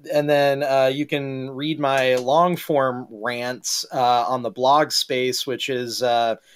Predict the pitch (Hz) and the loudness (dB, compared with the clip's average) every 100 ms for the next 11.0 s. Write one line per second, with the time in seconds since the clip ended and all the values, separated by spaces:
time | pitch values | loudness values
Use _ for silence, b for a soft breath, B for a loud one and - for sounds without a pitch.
0 | b 139 147 147 147 139 113 135 131 - | b -4 -2 2 4 2 2 2 2 0
1 | - 151 151 131 117 - - 123 107 - | -4 -4 -4 -4 -6 -6 -2 0 -2 -4
2 | - 160 151 113 107 107 - b b b | -6 0 2 0 -2 -8 -16 b b b
3 | - 131 127 123 123 127 135 139 135 131 | -2 2 4 4 2 -2 -2 -2 2 2
4 | 131 156 139 139 143 143 202 156 151 147 | 0 -2 -2 0 0 2 0 0 0 -2
5 | 135 170 156 - 123 - 170 214 127 120 | -2 -2 -4 -6 -8 -4 -4 -4 -6 -8
6 | 120 - 131 113 120 117 - 143 131 120 | -8 -8 -8 -8 -8 -6 -4 -2 -2 -4
7 | 113 b b b 147 127 113 107 143 143 | -8 b b b -2 0 0 -4 -6 -2
8 | 147 143 117 - - 165 156 123 - - | 0 0 -2 -4 -2 0 0 0 -6 -4
9 | 143 127 120 131 135 127 131 127 - - | -2 -2 0 0 0 -2 -6 -6 -6 -2
10 | 156 165 135 117 - 120 101 113 113 113 | -2 -2 -6 -6 -6 -8 -8 -6 -6 -8